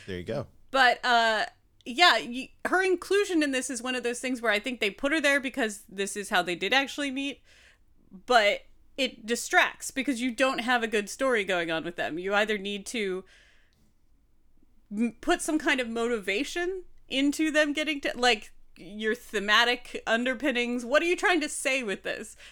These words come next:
Speaker 2: 'Cause
Speaker 1: Yeah.
Speaker 2: otherwise, just don't include it. Like, focus on the conflict, you know?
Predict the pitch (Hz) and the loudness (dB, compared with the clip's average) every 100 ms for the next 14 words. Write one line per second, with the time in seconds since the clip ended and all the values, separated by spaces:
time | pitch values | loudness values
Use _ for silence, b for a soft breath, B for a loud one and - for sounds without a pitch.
0 | B 269 427 427 320 285 - 302 247 208 | B 0 2 4 2 2 0 -4 0 2
1 | 269 302 - 277 - 320 247 - - B | 2 0 0 -2 0 -2 -2 -6 -14 B
2 | B 226 220 220 - 269 269 285 269 - | B 0 0 -2 0 0 2 0 -2 0
3 | 214 226 226 220 226 b b b 196 214 | 2 2 2 -2 -8 b b b -8 -8
4 | - 240 247 254 185 107 - - - 269 | -4 0 0 -2 -8 -10 -12 -18 -20 -12
5 | 226 226 165 117 | -4 -2 -2 -4